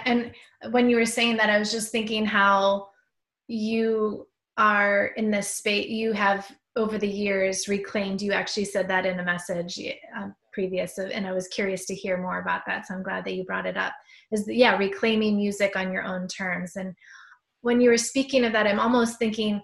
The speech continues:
do we need to do that collectively, cl-, claim music on our own terms? Because it has,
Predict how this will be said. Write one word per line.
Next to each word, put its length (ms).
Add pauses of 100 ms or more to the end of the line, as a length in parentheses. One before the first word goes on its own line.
(1040)
do 120
we 120
need 200
to 100
do 120
that 200
collectively, 840
cl-, 260 (100)
claim 420
music 380
on 120
our 100
own 160
terms? 300
Because 340
it 140
has, 440